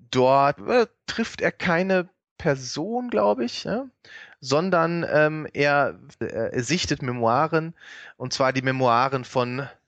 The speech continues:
Charles Foster Kanes Vormund.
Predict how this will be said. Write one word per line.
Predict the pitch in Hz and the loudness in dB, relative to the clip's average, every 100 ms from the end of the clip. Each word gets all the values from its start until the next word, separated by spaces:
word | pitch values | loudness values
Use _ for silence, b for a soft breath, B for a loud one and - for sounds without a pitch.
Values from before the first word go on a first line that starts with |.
| - | -4
Charles | 123 120 127 | 0 0 -2
Foster | - 127 123 123 | -4 -4 -4 -6
Kanes | - 110 113 - - _ _ _ _ _ | -8 -8 -8 -12 -16 _ _ _ _ _
Vormund. | - 113 95 76 - | 0 0 0 -8 -18